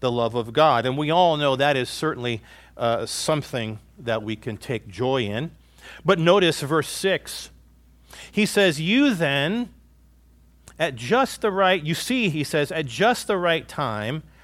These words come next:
when we were still powerless, Christ died for the ungodly."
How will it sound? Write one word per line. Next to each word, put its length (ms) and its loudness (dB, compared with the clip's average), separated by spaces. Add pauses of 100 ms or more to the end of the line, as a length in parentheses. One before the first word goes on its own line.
(340)
when 260 0
we 160 0
were 180 2
still 560 0
powerless, 1080 -4 (320)
Christ 640 -2
died 600 -2 (480)
for 300 -6
the 220 -6
ungodly." 920 -6